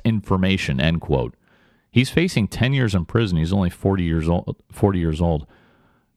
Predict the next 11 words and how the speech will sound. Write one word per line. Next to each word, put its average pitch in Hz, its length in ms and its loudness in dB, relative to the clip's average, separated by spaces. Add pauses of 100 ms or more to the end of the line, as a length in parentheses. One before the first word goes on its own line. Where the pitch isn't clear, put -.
(220)
Um, 90 520 2 (640)
the, 104 260 2
the 110 140 2
remark 104 480 2
specifically 127 840 0
that 113 160 0
they're 101 100 2
calling 107 300 2
false 104 340 0
information 104 640 0 (640)
was 98 480 2